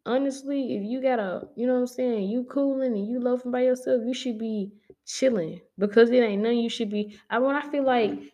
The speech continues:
when we control, I feel like it's such a, it's a, it's a stress with it. You know what I'm saying? It's never like control. It's like control. You know,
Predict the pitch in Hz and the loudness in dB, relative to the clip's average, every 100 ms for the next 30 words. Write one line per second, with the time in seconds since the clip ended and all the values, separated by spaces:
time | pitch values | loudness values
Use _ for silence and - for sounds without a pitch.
0 | - 220 294 302 214 185 - 220 240 254 | -10 -6 -4 -4 -6 -6 -4 0 4 4
1 | 233 226 - 269 240 220 - 214 - 214 | 2 -2 -2 0 2 0 -2 -4 -4 -6
2 | - 185 233 - 185 165 156 - 202 180 | -4 -2 0 2 2 2 -4 -6 -4 -4
3 | 175 - 190 196 - 175 151 - - 214 | -4 -2 -2 -2 -4 -8 -8 -12 -10 -4
4 | 214 208 - 208 202 202 - - 240 233 | -2 -2 -4 -4 -4 -8 -18 -2 0 4
5 | 247 208 196 - - - 254 254 - 262 | 2 2 -4 -6 -12 -12 -10 -10 -8 -6
6 | 233 170 165 - _ _ _ _ _ _ | -6 -8 -12 -18 _ _ _ _ _ _
7 | - - - - - _ 196 - - - | -20 -16 -12 -12 -12 _ -8 -6 -10 -12
8 | - 170 - - - - 302 226 - - | -12 -12 -12 -10 -6 -4 -4 -6 -8 -12
9 | _ - 240 269 262 254 | _ -6 2 4 4 2